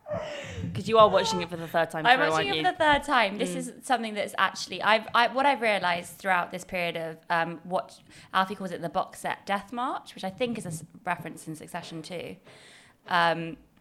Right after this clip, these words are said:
Speaker 2: which I've, I think I've managed to, um, train Alfie, or not train, um, drain Alfie
Speaker 1: <laughs>
Speaker 2: successfully enough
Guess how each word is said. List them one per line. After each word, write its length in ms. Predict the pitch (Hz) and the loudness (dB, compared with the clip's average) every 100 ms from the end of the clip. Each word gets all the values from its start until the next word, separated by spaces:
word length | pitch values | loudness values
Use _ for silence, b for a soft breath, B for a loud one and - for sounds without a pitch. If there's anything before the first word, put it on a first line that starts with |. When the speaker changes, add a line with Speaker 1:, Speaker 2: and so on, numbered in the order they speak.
| _ _ _ - - - | _ _ _ -20 -20 -10
Speaker 2:
which 340 | 196 190 - - | -2 -2 -2 0
I've, 280 | 208 220 254 - | 6 6 6 2
I 80 | 254 | -2
think 240 | 285 294 | -2 0
I've 160 | 254 220 | 0 0
managed 580 | 220 226 233 233 226 - | -2 0 0 -2 -8 -8
to, 300 | 214 196 190 190 b b _ | -8 -6 -8 -12 b b _
um, 360 | 170 170 175 - _ _ b b b | 0 0 -2 -12 _ _ b b b
train 600 | - - 240 214 214 214 | -8 0 2 4 0 -4
Alfie, 640 | 214 190 190 190 - - - | -2 0 0 -2 -12 -12 -4
or 220 | 190 185 | -2 -2
not 180 | 196 - | -4 -10
train, 400 | - 175 156 156 - - | -8 -6 -8 -12 -20 -10
um, 380 | 165 160 160 - | -6 -6 -8 -12
drain 560 | 175 214 208 214 208 202 | 0 2 2 0 -6 -4
Alfie 1120 | 160 160 - - 202 226 208 220 277 247 247 | -2 -2 -4 -12 0 2 4 8 8 8 4
Speaker 1:
<laughs> 40 | - | -2
Speaker 2:
successfully 760 | 254 269 285 262 - 226 226 | 0 0 0 -2 -4 0 2
enough 640 | 220 208 151 185 196 - | 2 2 0 -2 -8 -18